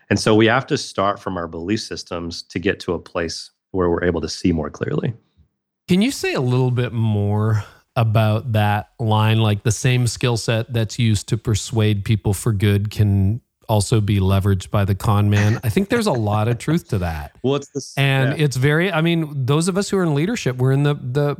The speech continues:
Speaker 2: power of persuasion. And, I mean, my preaching, my leadership comes out of core convictions and belief that I think are true.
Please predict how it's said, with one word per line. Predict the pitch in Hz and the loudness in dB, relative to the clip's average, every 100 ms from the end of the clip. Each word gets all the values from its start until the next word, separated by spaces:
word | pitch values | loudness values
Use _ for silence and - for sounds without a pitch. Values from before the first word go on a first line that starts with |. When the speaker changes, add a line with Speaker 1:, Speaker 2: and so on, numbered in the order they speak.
| - | -2
Speaker 2:
power | 127 135 | 0 0
of | 135 | -2
persuasion. | - 135 - 117 139 - 92 85 - | 0 -2 0 0 0 -2 -8 -12 -4
And, | 120 120 107 - _ _ _ - | 0 2 2 -2 _ _ _ -2
I | 117 | 2
mean, | 123 110 117 - | 2 2 -2 -4
my | 110 110 113 135 143 135 123 | 0 2 2 0 -2 -2 -4
preaching, | - 127 120 139 131 127 | -2 -2 0 -2 0 0
my | 113 | 2
leadership | 107 117 117 127 - 120 - | 2 2 2 0 0 -4 -2
comes | 120 107 | -2 2
out | 110 110 | 2 0
of | 101 | -2
core | - 113 | -2 -2
convictions | - 113 107 101 - 104 101 | 0 -2 0 -2 -2 0 0
and | 104 | 0
belief | 98 92 104 107 - | 0 0 2 0 0
that | 107 | -2
I | 101 101 | 2 0
think | - 107 110 | 0 -2 0
are | 101 | -4
true. | - 226 170 107 113 | -2 0 2 2 0